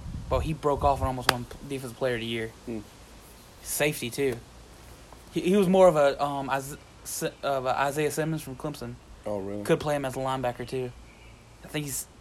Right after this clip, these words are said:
Speaker 1: six three.
Speaker 2: Middle, middle, middle backer?
Speaker 1: No, l-, outside.
Speaker 2: Outside backer.
Speaker 1: He's a,
Speaker 2: I was
Speaker 1: he,
Speaker 2: about to say, if he was
Speaker 1: he got
Speaker 2: outside,
Speaker 1: drafted.
Speaker 2: Simmons.
Speaker 1: He's drafted as a safety.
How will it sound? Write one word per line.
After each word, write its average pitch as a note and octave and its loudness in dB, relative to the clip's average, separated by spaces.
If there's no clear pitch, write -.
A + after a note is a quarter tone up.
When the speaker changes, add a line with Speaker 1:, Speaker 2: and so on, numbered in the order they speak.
Speaker 1:
six - -6
three. D3+ -2
Speaker 2:
Middle, C3 -2
middle, B2+ -2
middle B2 -2
backer? D#3 -4
Speaker 1:
No, A#2 -2
l-, A2 -6
outside. C#3 2
Speaker 2:
Outside F#2+ 0
backer. G2+ -2
Speaker 1:
He's F#3+ 4
a, D#3+ 2
Speaker 2:
I - 2
was A#2 0
Speaker 1:
he, F#3 0
Speaker 2:
about C#3 4
to B2 2
say, G#2 2
if G2+ -4
he C3+ -2
was C3+ 2
Speaker 1:
he G3+ 8
got E3+ 10
Speaker 2:
outside, B2 6
Speaker 1:
drafted. A3 8
Speaker 2:
Simmons. D3+ -2
Speaker 1:
He's E3 -2
drafted G3 6
as D3 -6
a C3 -4
safety. D#3 -2